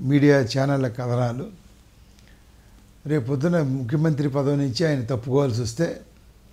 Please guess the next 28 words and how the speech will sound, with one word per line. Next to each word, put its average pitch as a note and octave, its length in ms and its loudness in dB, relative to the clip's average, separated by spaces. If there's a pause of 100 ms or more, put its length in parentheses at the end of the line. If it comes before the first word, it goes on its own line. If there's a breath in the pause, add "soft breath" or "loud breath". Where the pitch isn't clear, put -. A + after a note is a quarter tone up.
భారతిరెడ్డి C#3+ 600 2
గారికి C3 300 0
ఇవ్వాల్సి B2 360 -4
వస్తుంది, A#2+ 460 -8 (880 soft breath)
అది D#3+ 160 2
ఆయనకి D3+ 300 2
ఇష్టంగా D3 360 0
ఉంది. B2 440 -4 (840 soft breath)
కానీ F3+ 180 0
కన్నతల్లి D#3+ 500 2
అడ్డొస్తుంది, C3+ 560 0
అందరూ D3 260 2
అడుగుతారు, C#3+ 380 0
"ఏమయ్యా D3 360 0
ఉంది, D3 180 -4
కన్నతల్లి C#3 480 0
ముఖ్యం C#3+ 320 -2
కదా C#3 200 0
నీకు?" C3+ 280 -4
అని C#3+ 180 -4
అంటారని. A#2+ 500 -6 (600 soft breath)
ఇదంతా D3+ 460 -2
ఊరికే D#3 440 0
ఏదో E3+ 180 4
మనం C#3 680 0 (460 soft breath)
సొకపోల E3 580 4
కల్పితమైనటువంటి D3 1000 0
కథలు, C#3 580 0